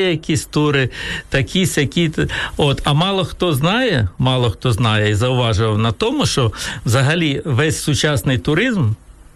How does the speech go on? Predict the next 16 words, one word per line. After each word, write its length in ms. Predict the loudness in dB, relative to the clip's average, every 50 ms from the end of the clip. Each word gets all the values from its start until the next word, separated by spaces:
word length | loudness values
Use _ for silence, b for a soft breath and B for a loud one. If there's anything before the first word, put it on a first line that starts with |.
| -20 -20 _ -20 -20 -20 B B B B B B B B -2
туризм, 600 | 0 0 2 2 2 2 2 0 0 0 0 0 -2 B B B B B B B B -12
готельна 920 | -10 -8 -4 0 2 2 2 0 0 0 0 2 2 2 2 2 2 0 0
справа, 600 | -2 -4 -4 -2 0 0 2 2 2 0 0 -2 B B B B B
банківська 760 | 0 0 2 2 2 0 0 0 0 -2 -2 -2 -2 -2 -2
справа 480 | -2 -2 -2 0 0 2 2 2 0 -2 B B B B -2
почали 440 | 0 0 2 2 2 2 2 2 2
розвиватися, 960 | 2 2 2 2 2 2 0 0 -2 -2 -2 -4 -2 -2 0 0 0 -2 -4 -10 -18 -20 -20 -4 -2
е, 300 | 0 2 2 2 2 2 0 0
ну, 180 | 0 2 2 2
дали 300 | 2 2 2 2 0 0
поштовх 640 | 0 0 0 0 0 -2 -2 -2 -2 -2 -2 -4 B B B B B
ранньохристиянські 1040 | 0 0 2 2 2 0 0 0 0 0 -2 0 2 2 2 2 2 0 -2 -2 -4
паломництва 640 | -2 0 0 2 2 2 2 0 0 -2 -2 -2 0
на 120 | 2 2
Святу 320 | 2 0 0 0 0 0 2
Землю. 380 | 2 2 2 2 0 0 -2